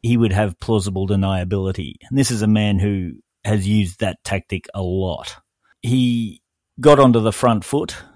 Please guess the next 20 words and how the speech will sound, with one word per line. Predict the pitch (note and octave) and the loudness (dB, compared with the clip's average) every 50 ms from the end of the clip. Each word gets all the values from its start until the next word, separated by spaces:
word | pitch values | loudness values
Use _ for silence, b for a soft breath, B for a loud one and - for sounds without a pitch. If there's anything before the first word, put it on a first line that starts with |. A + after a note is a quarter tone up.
| - - | -16 -6
unusually, | A2+ A#2 A#2 A#2+ B2 B2+ G#2+ A#2 G#2+ G2+ A2 - F#3+ G3+ _ _ _ _ _ _ _ _ - | 0 2 4 4 4 4 4 2 -2 -2 -4 -8 -12 -16 _ _ _ _ _ _ _ _ -4
and | B2 A#2+ A#2 A#2 A2+ A2+ A2 - | -2 0 2 2 2 2 0 -2
apologized | - B2 A2 - - C#3 D3 D3 C#3 A#2+ A#2+ B2+ A#2+ A#2 G#2+ - | -4 -8 -6 2 4 4 6 6 4 4 4 4 4 4 2 0
to | - A#2 | -2 -2
everybody, | A2+ A#2 A#2 G#2+ A#2+ B2 B2 C3 C3 | 0 0 0 0 0 0 0 0 0
rang | C3 D3 C#3+ C#3 C3 A#2+ | 2 2 4 4 4 4
the | A#2 A2 | 4 2
Jewish | G2 A#2+ C#3 D3 D3 B2+ - - | 2 0 0 2 2 0 -2 -4
community, | - - - C3+ C#3 D3 D#3 D#3 D#3 E3 E3+ F3 E3+ - - _ _ _ _ _ - - | -4 -4 -2 0 0 2 0 0 -2 -2 -2 -4 -6 -8 -12 _ _ _ _ _ -20 -10
and | - C#4+ B2+ B2 B2 | -4 0 2 2 2
there's | A#2+ A2 F#2 | 2 0 0
been | G2+ B2+ B2 A#2 | 2 2 4 4
a | A#2 A2+ A2+ A2+ G2+ E2+ | 4 2 2 0 -2 -2
range | C3+ C3+ B2+ B2+ A#2+ A2 A2 | 0 2 4 4 4 2 2
of | A2 G2+ | -2 -2
reactions | A2 A2 G#2+ A2 G#2+ - - A#2 A2+ G#2+ - | -2 -2 -2 -2 -4 -4 -2 -2 -2 -2 -2
from, | - G#2+ G#2+ G#2+ G#2 G2 F#2 b b b b b | -4 -4 -4 -2 -4 -4 -6 b b b b b
"Okay, | B2+ B2 - - A#2 A#2 | -2 -2 2 2 2 2
fair | G#2+ - B2 A#2 A2+ A2+ | 2 0 -2 0 2 2
enough, | A2 A2 A2+ A2+ - - - - - - | 2 0 -2 -2 -6 -10 -18 -20 -20 -20